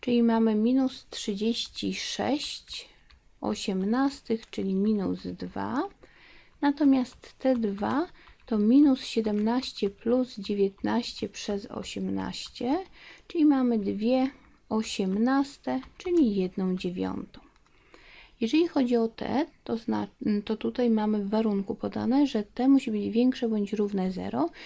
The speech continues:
czyli ta minus dwójka nam nie pasuje, bo to będzie liczba ujemna. Zatem bierzemy pod uwagę jedną dziewiątą i właśnie jedną dziewiątą podstawimy tutaj pod t. X kwadrat to jedna dziewiąta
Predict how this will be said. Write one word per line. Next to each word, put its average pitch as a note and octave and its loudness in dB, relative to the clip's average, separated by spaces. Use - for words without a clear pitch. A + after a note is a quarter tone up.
czyli A3+ -6
ta G#3+ -2
minus C#4 6
dwójka A#3 0
nam G#3+ 0
nie G#3+ 2
pasuje, G#3 -2
bo - -8
to - -6
będzie B3 2
liczba G3+ -2
ujemna. F#3+ -4
Zatem D#4 4
bierzemy A3+ 2
pod G#3+ -2
uwagę G#3 0
jedną G3 0
dziewiątą B3+ 2
i F#4 0
właśnie B3 0
jedną A3+ 0
dziewiątą A3 0
podstawimy G#3+ -2
tutaj G3 -6
pod - -10
t. - -12
X D4 -2
kwadrat B3 -4
to G3+ -2
jedna G3 2
dziewiąta F3+ -6